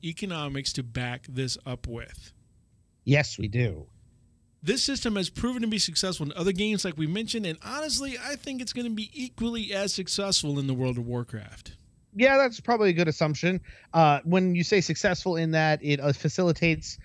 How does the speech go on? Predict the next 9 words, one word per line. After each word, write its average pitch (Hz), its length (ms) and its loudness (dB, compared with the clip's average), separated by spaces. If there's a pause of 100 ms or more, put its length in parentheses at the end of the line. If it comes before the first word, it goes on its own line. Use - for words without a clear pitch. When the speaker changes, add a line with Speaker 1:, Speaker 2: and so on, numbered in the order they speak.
(380)
Speaker 2:
uh, 135 140 8
gold 156 320 8
transfer 147 800 2
and, 120 400 2 (260)
uh, 135 300 6
uh, 135 120 6
players 165 500 8
that 147 180 4
w-, 131 200 0